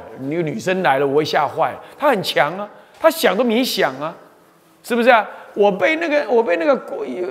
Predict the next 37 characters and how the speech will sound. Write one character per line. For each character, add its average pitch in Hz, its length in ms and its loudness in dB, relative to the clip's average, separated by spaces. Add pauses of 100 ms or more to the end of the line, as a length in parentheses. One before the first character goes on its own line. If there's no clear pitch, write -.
(120)
那 269 180 -2
个 - 220 -8
收 285 260 0
过 269 220 2
路 262 160 -2
费 247 240 2
的 202 100 0
女 170 260 -4
生 240 200 2
摸 269 260 2
到 247 180 6
手， 160 320 -6 (120)
我 302 120 4
很 247 120 6
不 196 100 -2
爽 165 440 0
啊， 220 420 -4 (2000)
觉 170 180 -2
得 175 80 0
超 185 260 -2
dirty 175 540 -2
的， 117 80 -12 (960)
<laughs> - 260 -2 (360)
是 226 200 0
这 214 180 4
样 196 180 2
啊， 180 180 -6
啊， 185 180 -4 (140)
这 349 100 -4
个 277 60 2
不 214 140 -2
是 262 100 -4
我 180 160 0
装 233 180 0
模 196 160 -4
作 190 240 -2
样， 185 220 -2